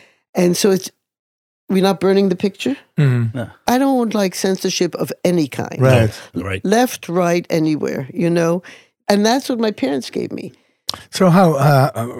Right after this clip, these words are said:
Speaker 2: what happened when you left home?
Speaker 1: Okay, so, hey, my father was very, like I say, I was very s-, frightened of my father.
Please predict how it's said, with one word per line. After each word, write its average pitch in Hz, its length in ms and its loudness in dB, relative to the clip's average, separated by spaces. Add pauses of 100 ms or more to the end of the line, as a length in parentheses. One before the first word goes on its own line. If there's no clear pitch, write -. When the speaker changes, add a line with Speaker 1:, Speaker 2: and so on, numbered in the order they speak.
(220)
Speaker 2:
what 160 160 2
happened 135 440 2
when 135 200 2
you 127 180 2
left 139 300 0
home? 110 300 -2 (800)
Speaker 1:
Okay, 160 320 0
so, 170 400 -2 (280)
hey, 180 100 0
my 147 120 0
father 226 380 -2
was 185 220 -2
very, 165 500 0
like 143 220 -6
I - 20 -4
say, 131 240 -6 (120)
I 175 40 2
was 160 100 0
very 202 120 2
s-, - 240 -4
frightened 135 520 -4
of 120 120 -4
my 123 120 -8
father. 131 440 -12